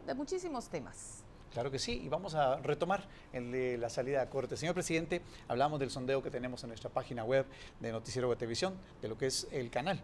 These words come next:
Speaker 2: Guatevisión. Veíamos cómo hay un setenta por ciento que dice que ustedes no han cumplido las expectativas de, de estos primeros dieciocho meses, y otro grupo que dice el sí, que es del treinta por ciento.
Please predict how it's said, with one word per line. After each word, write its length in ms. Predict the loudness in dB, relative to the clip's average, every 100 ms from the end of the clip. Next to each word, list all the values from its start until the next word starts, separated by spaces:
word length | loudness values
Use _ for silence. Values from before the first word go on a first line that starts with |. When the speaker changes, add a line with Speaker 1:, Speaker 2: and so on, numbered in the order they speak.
| -8 -6
Speaker 2:
Guatevisión. 520 | -4 -2 0 0 0 -8 -12 -6
Veíamos 360 | 2 6 6 4
cómo 360 | 4 6 6 6
hay 140 | 4
un 100 | 4
setenta 440 | 2 4 4 4 0
por 180 | 0
ciento 400 | -2 -4 -2 -4
que 100 | -2
dice 240 | -2 0 0
que 240 | 2 0
ustedes 380 | 0 2 2 2
no 260 | 0 0 0
han 120 | -2
cumplido 460 | -4 -4 0 0
las 140 | 0 -2
expectativas 640 | -4 -2 -2 0 0 2
de, 320 | 2 2 -2 -6 -16 -18 -16 -6
de 80 | -4
estos 240 | -2 -4
primeros 340 | -2 2 2 2
dieciocho 320 | -2 -2 2
meses, 440 | 2 4 2 0 -6 -10 -14 -4
y 340 | 0 0 -2 2
otro 400 | 6 6 6 6
grupo 320 | 6 4 2 2
que 80 |
dice 340 | 2 2 0 0 -6 -6
el 200 | -4 -2
sí, 240 | -2 -4 -10 -6
que 120 | -4
es 80 | -2
del 120 | -2
treinta 320 | 0 0 0
por 160 | -4 -4
ciento. 360 | -4 -8 -8